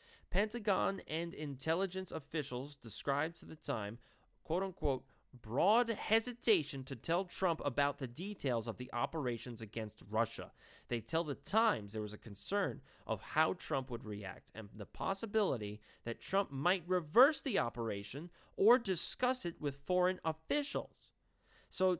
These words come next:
naturally, they're goading the president and backing the president into a corner to get into a fight with Russia, because this has been the agenda since the early nineties, to go after Russia and finish Russia off in an enormous battle.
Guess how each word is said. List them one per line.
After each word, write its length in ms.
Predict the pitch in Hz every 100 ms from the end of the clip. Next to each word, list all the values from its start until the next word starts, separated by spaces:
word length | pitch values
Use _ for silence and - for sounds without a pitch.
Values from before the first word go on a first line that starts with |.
| -
naturally, 720 | 135 165 240 247 - 147 120
they're 180 | 120 139
goading 540 | 113 - 185 220 262
the 80 | 262
president 500 | - 147 123 123 135
and 240 | 135 117 95
backing 380 | 135 185 233 240
the 80 |
president 500 | 220 160 127 123 139 156
into 280 | 170 196 202
a 40 |
corner 600 | - - 254 151 113 139 - -
to 80 | 135
get 220 | 113 160
into 240 | 208 - 156
a 60 |
fight 400 | 135 - 170 180
with 120 | 143 135
Russia, 500 | 123 160 - - - _ -
because 240 | - 95
this 300 | 101 240 285
has 160 | 220 170
been 240 | 127 202
the 160 | 202 185
agenda 440 | 135 165 160 170
since 320 | 165 - 165 -
the 180 | 175 170
early 320 | 147 147 151
nineties, 640 | 139 147 139 110 92 - - - -
to 100 | 110
go 420 | 107 160 208 226
after 320 | 165 175 - 180
Russia 380 | 131 120 143 127
and 160 | 107
finish 420 | - 190 202 208
Russia 360 | 135 160 - 185 -
off 360 | 151 85 - - - -
in 160 | 139 135
an 340 | 139 131 135 139
enormous 640 | 117 127 160 202 233 240
battle. 420 | - 151 92 -